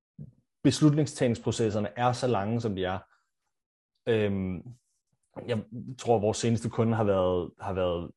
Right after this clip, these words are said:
øh, tre-fire måneder undervejs, og det ved jeg godt, det ikke er lang tid. Men, men det er alligevel lang tid, og det er for lang tid i forhold til, hvis jeg skal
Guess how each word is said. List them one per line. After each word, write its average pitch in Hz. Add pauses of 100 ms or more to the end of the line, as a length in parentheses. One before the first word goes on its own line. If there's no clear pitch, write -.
(100)
øh, 95
tre-fire 123
måneder 113
undervejs, 92
og -
det 131
ved 139
jeg 123
godt, 117
det 127
ikke 113
er 117
lang 113
tid. 120 (480)
Men, 117
men 113
det 113
er 113
alligevel 127
lang 117
tid, 123
og 101
det 110
er -
for 147
lang 113
tid 117
i 95
forhold 110
til, 110
hvis 101
jeg 98
skal 98